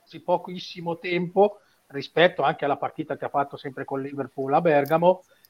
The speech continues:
eh, devo dire la verità che mi ha sorpreso tantissimo. Non pensavo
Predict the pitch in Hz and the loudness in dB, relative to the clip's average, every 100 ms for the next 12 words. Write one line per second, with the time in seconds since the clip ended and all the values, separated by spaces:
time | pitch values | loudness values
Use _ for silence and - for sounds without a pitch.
0 | - 135 127 127 123 123 123 127 123 143 | -6 -2 2 4 4 4 2 0 0 4
1 | 151 156 156 151 156 180 185 135 139 156 | 4 6 6 6 6 6 6 6 6 2
2 | 135 135 - 143 131 131 131 135 123 _ | -4 -6 -8 -10 -10 -12 -12 -16 -18 _
3 | - - - 143 202 214 170 - 165 - | -20 -20 -20 0 4 4 4 -4 -4 2
4 | 185 170 180 190 190 | 8 10 8 4 -2